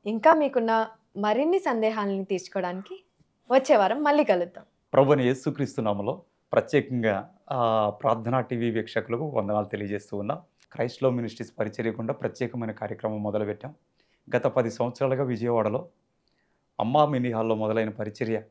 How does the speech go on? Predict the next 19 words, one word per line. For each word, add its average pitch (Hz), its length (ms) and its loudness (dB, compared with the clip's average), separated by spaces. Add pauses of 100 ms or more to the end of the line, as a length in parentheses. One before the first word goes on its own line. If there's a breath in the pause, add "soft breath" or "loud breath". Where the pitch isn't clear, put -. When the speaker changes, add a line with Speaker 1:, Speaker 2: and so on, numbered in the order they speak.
(640)
Speaker 2:
ఇప్పుడు 127 460 -2
విలియం 135 260 0
కేరీ 117 280 -4
గెస్ట్ 110 240 -12
హౌస్‌లో 110 340 -6
జరుగుతుంది. 104 680 -8 (560)
యేసులో 156 580 -2
పరిష్కారం 127 680 -6 (420)
అనేటువంటి 120 420 -4
ఒక - 200 -10
ప్రత్యేకమైన 139 580 -4
ప్రార్థనా 110 420 -4
కూడిక 107 260 -8
జరుగుతుంది. 98 460 -12 (680)
ఆ 123 40 4
కూడిక 185 420 2
ఉద్దేశం 123 600 -2 (1160)
క్రైస్తవులు, 147 520 4
క్రైస్తవేతరులు 123 840 -2